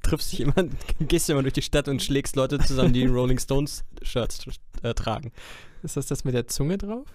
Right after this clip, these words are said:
Speaker 1: Ja.
Speaker 2: Ja, siehst du?
Speaker 1: <laughs>
Speaker 2: Die kriegen dann eins von mir übergebraten mit, äh, kann ich irgendeinen cleveren Beatles-Gag machen?
Speaker 1: <laughs>
Speaker 2: Scheiße.
Speaker 1: Milk Bottle oder sowas? Hatten die nicht Milkman?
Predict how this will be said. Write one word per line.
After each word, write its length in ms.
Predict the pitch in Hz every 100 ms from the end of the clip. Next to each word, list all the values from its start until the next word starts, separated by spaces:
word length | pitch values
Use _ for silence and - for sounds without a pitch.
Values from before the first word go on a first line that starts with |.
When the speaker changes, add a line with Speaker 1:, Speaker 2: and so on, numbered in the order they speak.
| - -
Speaker 1:
Ja. 180 | - 247 - - -
Speaker 2:
Ja, 180 | 123 113
siehst 240 | 110 -
du? 120 | 185 -
Speaker 1:
<laughs> 40 | - - -
Speaker 2:
Die 60 | 135
kriegen 200 | - 135
dann 160 | 127 123
eins 220 | 123 -
von 100 | 123
mir 60 |
übergebraten 580 | 135 135 123 117 117 123
mit, 280 | 120 120 -
äh, 260 | 120 117 117 - - - _ - -
kann 140 | 143
ich 60 | -
irgendeinen 160 | 117
cleveren 480 | - 127 120 123 120
Beatles-Gag 580 | 131 156 139 - 151 -
machen? 340 | 143 147 147 - - - - - - - - - -
Speaker 1:
<laughs> 260 | - - -
Speaker 2:
Scheiße. 560 | 139 - 131 123 117
Speaker 1:
Milk 460 | 123 120 143 - -
Bottle 400 | 156 - 165 156
oder 160 | 156 147
sowas? 500 | 156 165 190 - - -
Hatten 180 | - -
die 40 | 139
nicht 300 | 139 - -
Milkman? 600 | 135 151 156 151 156